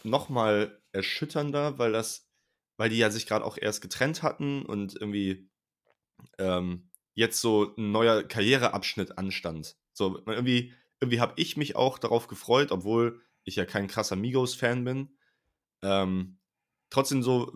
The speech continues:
was kommt da jetzt? Weil die Sachen, die jetzt an, äh, ohne Offset kamen, ja schon richtig nice waren teilweise. Ähm, und dann hat er einfach jetzt das Album veröffentlicht, die beiden, Quavo und Takeoff.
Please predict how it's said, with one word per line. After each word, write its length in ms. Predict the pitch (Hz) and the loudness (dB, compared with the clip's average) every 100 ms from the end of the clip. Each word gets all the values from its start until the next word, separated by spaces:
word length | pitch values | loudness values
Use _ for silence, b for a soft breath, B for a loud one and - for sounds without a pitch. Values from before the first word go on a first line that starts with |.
| 90 | -6
was 180 | - 107 | -2 -2
kommt 260 | - 143 143 | 0 -2 0
da 60 | |
jetzt? 300 | 85 76 - | 0 -2 -4
Weil 360 | 92 98 101 - _ | 2 2 2 -4 _
die 60 | 104 | 2
Sachen, 280 | 117 120 127 | 4 4 0
die 80 | 113 | 2
jetzt 260 | 104 - | 2 2
an, 200 | 113 107 - | -2 -2 -6
äh, 300 | 98 92 90 | -2 0 0
ohne 240 | 120 120 - | 0 -2 0
Offset 320 | 117 - - | -2 -4 -4
kamen, 200 | 110 104 | -4 -2
ja 60 | |
schon 220 | 92 110 101 | -2 -2 -2
richtig 240 | 104 95 | -4 -2
nice 320 | 90 90 85 | 0 0 -2
waren 160 | 71 73 | -6 -10
teilweise. 560 | 69 71 69 78 113 - _ _ _ _ _ _ _ _ _ _ _ - | -10 -10 -10 -8 -10 -10 _ _ _ _ _ _ _ _ _ _ _ -6
Ähm, 520 | 90 85 82 80 - _ _ _ _ _ - | -4 -4 -6 -10 -14 _ _ _ _ _ -6
und 100 | 107 | 0
dann 80 | |
hat 120 | 120 120 | 2 4
er 60 | |
einfach 180 | 113 110 | 2 2
jetzt 280 | 113 98 - 90 101 | -2 -6 -8 -10 -12
das 300 | - - 95 | -10 -8 -6
Album 260 | 101 139 143 | 2 2 2
veröffentlicht, 580 | 143 147 147 135 143 - | 0 0 -2 -4 -4 -4
die 60 | |
beiden, 400 | 135 135 135 139 | 0 2 2 -2
Quavo 380 | - 135 131 131 | -2 -2 0 -2
und 200 | 131 127 | -6 -6
Takeoff. 520 | 135 127 - 143 - | -4 -4 -2 -4 -6